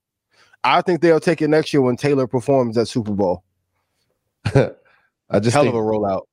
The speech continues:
Speaker 2: I think Baltimore does it this year. They're, they're the only team that when I looked at their, when you look at their defense,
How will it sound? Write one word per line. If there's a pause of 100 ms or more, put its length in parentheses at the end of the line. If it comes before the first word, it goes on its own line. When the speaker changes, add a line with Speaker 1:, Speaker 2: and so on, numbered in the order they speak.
(400)
Speaker 2:
I
think
Baltimore
does
it
this
year. (760)
They're,
they're
the
only (460)
team
that
when
I
looked
at
their, (280)
when
you
look
at
their
defense,